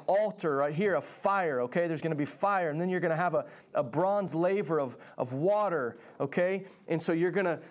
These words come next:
you know, before you can come in here, outside, you can do this all the time outside. You can kill the lambs, and you can wash in the water, okay? Every morning and every evening you shall sacrifice a lamb to me on the thing.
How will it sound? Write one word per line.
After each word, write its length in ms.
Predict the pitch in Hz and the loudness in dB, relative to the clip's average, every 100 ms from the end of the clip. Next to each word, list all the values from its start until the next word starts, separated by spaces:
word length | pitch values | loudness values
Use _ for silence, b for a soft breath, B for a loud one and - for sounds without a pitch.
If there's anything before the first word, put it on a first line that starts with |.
| B | B
you 100 | 170 | 0
know, 60 | 175 | 0
before 440 | 131 - - 233 | 0 -2 2 2
you 120 | 220 | 2
can 180 | 208 190 | -2 -2
come 220 | 165 185 | -2 -2
in 160 | 185 202 | 0 -2
here, 340 | 160 220 202 - | 0 0 0 0
outside, 520 | 196 208 - 226 208 | 0 0 0 0 0
you 60 | 165 | -2
can 180 | 202 180 | -2 0
do 140 | 220 | 2
this 200 | 202 202 | 2 0
all 220 | - 208 214 | 0 2 2
the 100 | 202 | -2
time 320 | 202 208 185 | 0 0 2
outside. 480 | 170 - 214 175 147 | -2 0 0 0 0
You 80 | |
can 160 | 175 170 | -2 -4
kill 260 | 160 214 208 | 0 0 0
the 120 | 190 | 0
lambs, 480 | 175 185 190 190 151 | 2 0 0 -2 -2
and 100 | 156 | -2
you 80 | |
can 180 | 156 151 | -2 -2
wash 460 | 135 165 185 190 - | 0 2 2 -2 -2
in 100 | 170 | -2
the 60 | |
water, 600 | 156 151 180 190 196 190 B B - | 0 0 0 2 0 -2 B B -4
okay? 460 | 160 196 190 196 190 B | 0 2 2 0 -6 B
Every 280 | 180 170 202 | -2 0 0
morning 400 | 180 190 196 185 | 2 2 2 0
and 80 | 160 | 0
every 360 | 180 180 180 160 | 0 0 -2 0
evening 400 | 185 190 196 175 | 0 0 0 0
you 80 | |
shall 180 | 165 160 | -2 -2
sacrifice 680 | 151 190 170 185 180 170 156 | -2 -2 -2 -2 -2 -2 0
a 40 | 139 | -2
lamb 320 | 143 175 190 | 0 0 -2
to 120 | 185 | -2
me 160 | 185 185 | -2 0
on 140 | 165 | -2
the 40 | 156 | -2
thing. 200 | 196 | -4